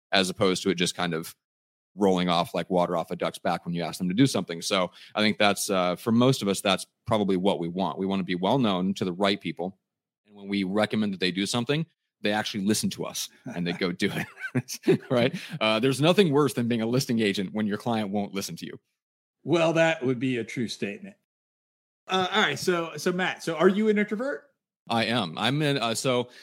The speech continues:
Speaker 1: there's a few different types. You've got ambiverts, you've got, you know, really extreme introverts. I'm kind of in the middle. I'm, I'm what I would call an extroverted introvert. So, like, I can turn it on. So I can go to an event, I can do happy hour for about an hour and a half. I can hang in there. I can have really good,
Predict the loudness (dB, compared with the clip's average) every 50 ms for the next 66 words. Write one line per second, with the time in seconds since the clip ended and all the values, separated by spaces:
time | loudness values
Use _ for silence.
0 | -8 -4 -2 -2 0 -2 -2 -2 0 0 0 0 -2 -2 0 0 0 0 0 -2
1 | 0 0 0 0 0 0 0 0 0 -2 -2 -2 -4 -4 -4 -4 -6 -8 -4 -2
2 | 0 0 0 -2 -4 -8 -8 -4 -4 -2 -2 -4 -6 -8 -10 -8 -4 0 0 0
3 | 0 -2 -4 -4 -4 -4 -2 0 -2 -2 -4 -4 -4 -4 -4 -4 -4 -6 -6 -4
4 | -2 -2 -2 -2 -2 -2 -2 0 0 0 0 0 -2 -2 -2 -2 -4 -4 -4 -4
5 | -4 -4 -4 -4 -4 -6 -6 -8 -6 -4 -4 -4 -4 -6 -6 -6 -6 -6 -6 -6
6 | -6 -6 -6 -6 -6 -6 -6 -4 -4 -6 -6 -8 -8 -8 -8 -6 -8 -8 -10 _
7 | _ _ _ _ _ _ _ _ _ _ _ -8 -4 -2 0 0 0 2 2 2
8 | 2 2 -2 -4 -4 -4 -4 -2 -2 -2 -2 -4 -4 -10 -12 -10 -6 -2 0 0
9 | 0 -2 -2 0 0 0 2 0 -2 -2 -2 -2 -2 -2 -2 -4 -2 -2 0 0
10 | 0 0 0 -2 -4 -2 0 0 0 2 0 0 -2 -4 -4 -4 -2 0 0 0
11 | 0 -2 -2 -2 -2 -2 -4 -4 -2 -2 -2 -2 -2 -2 -4 -6 -6 -8 -8 -6
12 | -4 -4 -4 -4 -4 -4 -4 -6 -6 -6 -6 -6 -6 -6 -6 -6 -6 -6 -6